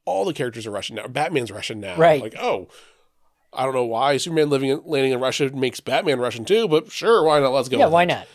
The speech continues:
Speaker 2: Who gives a crap? It's,
Speaker 1: Right.
Speaker 2: you know, like, it's just a side story.
Speaker 1: Right.
Speaker 2: So.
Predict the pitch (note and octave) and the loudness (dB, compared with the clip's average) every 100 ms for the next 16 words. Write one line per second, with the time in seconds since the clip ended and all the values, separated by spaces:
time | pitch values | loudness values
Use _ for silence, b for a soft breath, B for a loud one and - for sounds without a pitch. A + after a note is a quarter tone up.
0 | - F3+ G3 C4 D3+ - G2+ G2+ A#2 F#2 | -10 -6 -2 -2 -4 -6 -8 -4 -4 -6
1 | E3+ G#3 E3 G2+ C#3+ - _ b b b | -8 -4 -2 -4 -8 -12 _ b b b
2 | - A2 C3+ _ - - _ _ A#2 - | -14 -12 -12 _ -20 -20 _ _ -16 -12
3 | C#3+ G#3+ G#3+ - - - - B3 - _ | 0 2 2 -2 -14 -16 -20 -20 -20 _
4 | _ _ _ - E2+ | _ _ _ -18 -18